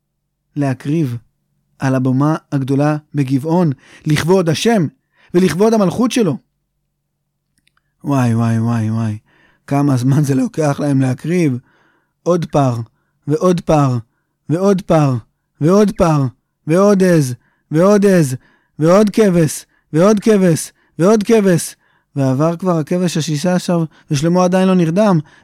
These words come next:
והשבעה עשר, והשמונה עשר, והמאה, והמאתיים חמישים ואחת, והשלוש מאות ארבעים ושבע, והתשע מאות שישים ושתיים,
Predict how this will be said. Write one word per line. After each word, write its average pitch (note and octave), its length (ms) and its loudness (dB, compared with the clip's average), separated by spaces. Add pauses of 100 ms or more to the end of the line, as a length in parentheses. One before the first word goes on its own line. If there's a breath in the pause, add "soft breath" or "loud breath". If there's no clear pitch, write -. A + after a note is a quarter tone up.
והשבעה F#3+ 440 0
עשר, G#3+ 300 0 (340 soft breath)
והשמונה G3+ 460 2
עשר, G#3+ 320 2 (320 soft breath)
והמאה, A3 580 4 (280 soft breath)
והמאתיים A3 320 2
חמישים A3+ 320 0
ואחת, A#3 480 2 (240 soft breath)
והשלוש G#3 280 2
מאות B3 180 2
ארבעים A#3+ 240 2
ושבע, A#3+ 500 2 (280 soft breath)
והתשע G#3+ 280 2
מאות C4 160 2
שישים C4+ 300 2
ושתיים, B3 480 2